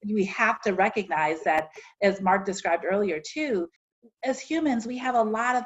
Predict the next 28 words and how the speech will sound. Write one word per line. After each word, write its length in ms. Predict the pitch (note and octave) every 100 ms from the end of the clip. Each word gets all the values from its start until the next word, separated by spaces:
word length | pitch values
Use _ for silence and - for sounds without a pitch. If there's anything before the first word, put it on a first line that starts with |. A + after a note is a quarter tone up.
| -
things 240 | B3 B3
that 100 | A3+
are 80 | G3+
happening 380 | G#3 A3 A#3 A3
in 80 | G3+
our 180 | F#3
lives, 420 | F3+ B3+ A#3+ F#3 -
and 160 | G3+
then 100 | G#3+
we 120 | A3
come 240 | G#3+ A3 G3
to 80 | F3+
work, 380 | G#3 D4+ - - _ _ _ _ A3
and 120 | G#3+
those 180 | C4 -
things 240 | D#4+ E4+
don't 200 | D4 C4+
disappear. 720 | C4 - A#3+ C4+ C#4+ - - - _ _ -
And 160 | A3
so 220 | A3 A#3
how 320 | A3+ C4 C4+ C#4
do 160 | B3+
we 340 | G#3 G#3+ G#3 F#3+
then 280 | A3 A3+ A3
give 160 | G3+
us 160 | G3 G3
permission 580 | - F#3+ G#3 A3+ F#3+ F#3 -
to, 340 | F3+ E3+ E3